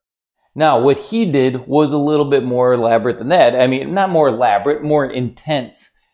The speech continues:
than that. He went for a thousand days, but he was able to do that. He was single.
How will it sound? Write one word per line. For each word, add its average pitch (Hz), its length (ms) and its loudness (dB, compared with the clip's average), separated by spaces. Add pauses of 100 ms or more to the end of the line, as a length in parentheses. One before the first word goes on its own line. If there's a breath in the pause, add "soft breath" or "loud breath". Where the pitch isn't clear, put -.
(100)
than 123 180 -4
that. 170 420 -4 (160)
He 214 80 -6
went 226 280 -4
for 165 120 -2
a 151 140 2
thousand 135 460 0
days, - 440 -2 (200 soft breath)
but 139 100 -4
he 185 100 -4
was 175 140 -2
able 156 240 2
to 147 100 2
do 175 180 -2
that. 104 240 0
He 135 80 0
was 113 240 -2
single. 151 600 0